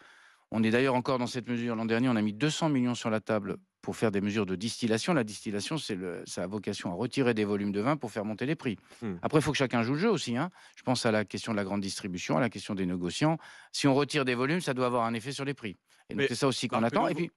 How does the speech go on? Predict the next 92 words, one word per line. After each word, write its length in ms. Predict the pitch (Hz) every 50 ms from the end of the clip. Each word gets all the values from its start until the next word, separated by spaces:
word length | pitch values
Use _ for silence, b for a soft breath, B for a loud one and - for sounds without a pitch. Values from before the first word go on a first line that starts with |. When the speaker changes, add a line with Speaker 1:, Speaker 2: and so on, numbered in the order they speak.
| -
Speaker 2:
vous, 120 | 139 135 156
vous, 60 | 160
vous 80 | 139 151
me 60 | 147
dites 120 | 156 185
pour 140 | - 170 151
ce 140 | - - 143
viticulteur, 580 | 131 127 - 143 131 - 135 110 - 147 160 151
on 100 | 143 123
a 60 | 117
débloqué 420 | 117 127 117 113 117 110 - 147
des 120 | 143 127 107
dizaines 300 | 110 117 113 139 131 123
de 60 | 117
millions 160 | 113 113 113
Speaker 1:
Attends, 100 | 113 156
Speaker 2:
d'euros. 200 | 151 139 151 156 - B B
Speaker 1:
je 40 | B
Speaker 2:
Ils 120 | 156 151 151
en, 60 | 147 -
ils 140 | 156 131 131
en 60 | 131
demandent 220 | 135 135 131 123
trop ? 280 | - - 196 254 262 _ -
Ils 60 | -
sont 100 | - 147
trop 160 | 127 - 220
gourmands, 320 | 233 185 156 127 139 175 202
là, 80 | 190
les 80 | 151 123
Speaker 1:
Non, 100 | 123 151
non, 300 | 175 208 247 277 277 285
Speaker 2:
agriculteurs, 80 | 285 285
en 40 |
Speaker 1:
pas 60 | 269 233
Speaker 2:
ce 40 |
Speaker 1:
du 60 | 233 233
Speaker 2:
moment ? 220 | - - 247 254
Speaker 1:
tout. 220 | - _ _ -
Non. 160 | 190 240 269 285 b b b b
Speaker 2:
Est-ce 120 | 147 151
qu'ils 120 | - 214 180
profitent 520 | - - 220 233 - - 233 262 269 -
de, 280 | 214 170 - 170 165 160
de, 100 | 151 151
Speaker 1:
<coughs> 80 | 147
Non, 60 | 139 139
Speaker 2:
voilà, 200 | 170 185 226 196
de 80 | 160 156
Speaker 1:
vous 40 |
Speaker 2:
l'effet 320 | 160 175 180 139 151 196 220
du 60 | 180
Speaker 1:
avez, 240 | 175 190 175 190 185
Speaker 2:
blocage 380 | 180 180 196 185 208 240 220 165
du 80 | 175
Speaker 1:
vous, 80 | 147 151
Speaker 2:
salon 200 | 156 180 185 196
qui 60 | 175
Speaker 1:
non, 80 | 156 180
Speaker 2:
arrive 160 | 196 214 240
Speaker 1:
non, 100 | 208 208
Speaker 2:
pour 80 | 208 202
vous 60 | 208
Speaker 1:
non, 60 | 208
Speaker 2:
mettre 160 | 208 214 202 202
une 80 | 196
Speaker 1:
non. 80 | 190 170
Speaker 2:
pression 300 | - 190 165 - 151 160
Speaker 1:
Moi, 100 | 185 196
je 60 | -
Speaker 2:
et, 20 |
Speaker 1:
leur 80 | - 196
Speaker 2:
euh, 40 | 131
Speaker 1:
fais 80 | 127 185
pas 140 | - 196 185
ce 60 | 175
grief-là. 380 | 175 175 180 165 - - 165
Vous 160 | 135 135 131 127
avez 140 | 131 131
des 100 | 127 131
situations, 480 | 120 - 135 120 - 135 123 - - 131
c'est 140 | 113 123 110
peut-être 220 | - 117 107 -
le 60 | 117
cas 140 | 107 104 117
de 60 | 107
ce 80 | - 110
monsieur, 300 | 110 131 139 135 190 175
de 80 | 131 120
gens 200 | 113 117 156 165
qui, 320 | 151 - - 127 127 123
euh, 160 | 117 104 104